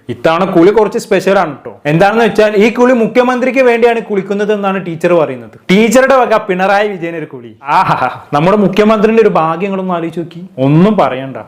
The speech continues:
ടീച്ചറുടെ സ്പെഷ്യൽ കുളി കാണുന്നതിന് മുമ്പ് ഈ വിഷയത്തെക്കുറിച്ച് യാതൊരു ഐഡിയയും ഇല്ലാത്ത ആളുകൾക്ക് ഞാൻ ചെറുതായിട്ടൊരു എക്സ്പ്ലനേഷൻ തരാം. കണ്ണൂർ ഗവൺമെന്റ് എഞ്ചിനീയറിംഗ് കോളേജിലെ അധ്യാപികയാണ് ഈ പറയുന്ന ശ്രീലു ടീച്ചർ. ടീച്ചർക്ക് YouTube ചാനൽ ഉണ്ട്. ഈ ലൈവും കുളിസീനും ഒക്കെ ആയി പോകുന്ന ഒരു എയ്റ്റീൻ പ്ലസ് ചാനലാണതെന്ന് വേണമെങ്കിൽ പറയാം. അങ്ങനെ ഇരിക്കെ ടീച്ചറും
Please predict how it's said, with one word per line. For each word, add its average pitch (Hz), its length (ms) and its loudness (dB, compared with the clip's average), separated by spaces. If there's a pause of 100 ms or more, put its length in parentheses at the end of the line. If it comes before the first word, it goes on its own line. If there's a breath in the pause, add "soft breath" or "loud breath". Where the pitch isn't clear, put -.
(200)
ടീച്ചറുടെ 240 400 2
സ്പെഷ്യൽ 240 380 0
കുളി 240 260 -4
കാണുന്നതിന് 175 460 -4
മുമ്പ് 120 340 -14
ഈ 175 100 2
വിഷയത്തെക്കുറിച്ച് 247 680 2
യാതൊരു 208 440 2
ഐഡിയയും 220 260 0
ഇല്ലാത്ത 196 300 -2
ആളുകൾക്ക് 143 380 -8
ഞാൻ 156 180 -10
ചെറുതായിട്ടൊരു 180 500 0
എക്സ്പ്ലനേഷൻ 139 500 -10
തരാം. 107 180 -18 (100)
കണ്ണൂർ 214 300 2 (100)
ഗവൺമെന്റ് 233 400 0
എഞ്ചിനീയറിംഗ് 220 380 -2
കോളേജിലെ 202 380 0
അധ്യാപികയാണ് 170 640 -2
ഈ 160 40 -4
പറയുന്ന 151 340 -4
ശ്രീലു 127 360 -12
ടീച്ചർ. 104 220 -18 (100)
ടീച്ചർക്ക് 127 420 0
YouTube 165 280 2
ചാനൽ 175 260 0
ഉണ്ട്. 143 260 -8
ഈ 143 80 0 (100)
ലൈവും 180 320 2
കുളിസീനും 220 460 0
ഒക്കെ 220 120 0
ആയി 208 80 4
പോകുന്ന 196 340 0
ഒരു 196 100 0
എയ്റ്റീൻ 185 280 0
പ്ലസ് 202 160 -2
ചാനലാണതെന്ന് 175 640 -2
വേണമെങ്കിൽ 151 340 -4
പറയാം. 117 320 -8 (140)
അങ്ങനെ 233 300 2
ഇരിക്കെ 233 380 2
ടീച്ചറും 214 640 -2